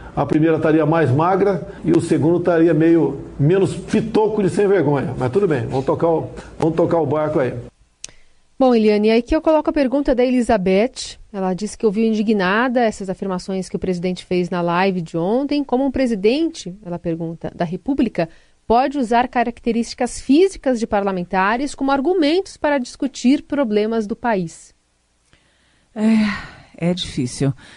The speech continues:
Speaker 3: É, se a gente pudesse repetir essa frasezinha final, Fitotiutiu,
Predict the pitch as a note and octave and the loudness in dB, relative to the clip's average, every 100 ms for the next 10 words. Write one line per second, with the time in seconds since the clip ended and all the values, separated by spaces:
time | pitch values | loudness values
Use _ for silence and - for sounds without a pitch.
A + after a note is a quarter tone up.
0 | - D3 D#3+ D#3+ - G3 G3 - - E3 | -8 -2 0 0 0 -2 -2 -4 -4 -2
1 | E3+ E3+ - F3+ D#3+ D3+ E3 - - - | 0 -2 -4 -2 0 0 -2 -4 -8 -4
2 | F3+ E3 E3 D#3+ - F3+ E3+ E3 D3+ C#3 | 0 0 -2 -6 -4 -2 -2 -2 -4 -2
3 | E3 E3 - D3+ D3 F3+ F3 - _ - | -2 -2 -4 -4 0 0 -2 -12 _ -4
4 | G3 - E3+ D#3+ - A#3+ A#3+ - D#3+ | -4 0 -4 -2 -2 -2 -2 -6 -6